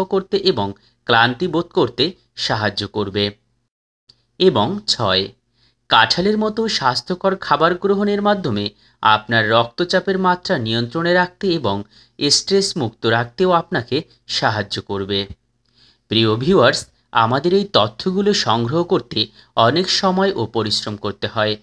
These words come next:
আমরা উন্নত বিশ্বের নামিদামি গাইনি বিশেষজ্ঞদের পরামর্শগুলোকে একত্র করে সারসংক্ষেপ আপনাদের কাছে সহজভাবে উপস্থাপন করার চেষ্টা করি। আপনাদের কাছে আমরা খুবই কৃতজ্ঞ যে আপনারা আমাদের সাথে আছেন।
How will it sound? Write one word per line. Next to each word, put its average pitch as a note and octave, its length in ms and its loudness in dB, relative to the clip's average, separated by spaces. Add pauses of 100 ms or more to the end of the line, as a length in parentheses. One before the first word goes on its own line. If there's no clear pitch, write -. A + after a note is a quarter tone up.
(280)
আমরা A2+ 380 4
উন্নত E3 420 -4
বিশ্বের G#2+ 520 0 (300)
নামিদামি C3+ 600 0 (100)
গাইনি A2+ 340 0
বিশেষজ্ঞদের G3 760 -4
পরামর্শগুলোকে B2 1000 0 (360)
একত্র A#2+ 520 0
করে C3 280 -2
সারসংক্ষেপ D#3+ 840 -2 (300)
আপনাদের E3 500 0
কাছে D3+ 300 -2 (160)
সহজভাবে D3+ 600 -2 (300)
উপস্থাপন D3 640 -4
করার A#2 340 -2
চেষ্টা - 320 -4
করি। G2+ 260 -6 (480)
আপনাদের E3+ 520 2
কাছে G#3 360 0
আমরা A#2+ 280 0
খুবই G#3+ 340 -6
কৃতজ্ঞ G2+ 540 -6
যে E3 160 -4
আপনারা C3 320 -4
আমাদের E3 340 -4
সাথে - 420 -4
আছেন। G#2 300 -4